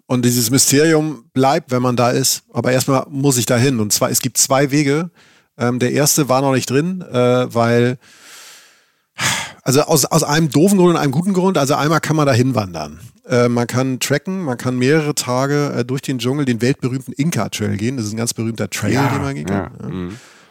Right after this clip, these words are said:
Speaker 1: Äh, durchs Hochland, ähm, äh,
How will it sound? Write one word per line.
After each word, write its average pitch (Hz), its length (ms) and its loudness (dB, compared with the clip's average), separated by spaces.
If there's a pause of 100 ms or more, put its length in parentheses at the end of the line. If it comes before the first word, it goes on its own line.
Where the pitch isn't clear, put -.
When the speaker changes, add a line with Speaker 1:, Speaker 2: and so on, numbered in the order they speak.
Speaker 1:
Äh, 120 260 2
durchs 135 320 -2
Hochland, 139 720 -2
ähm, 123 540 0 (420)
äh, 120 400 0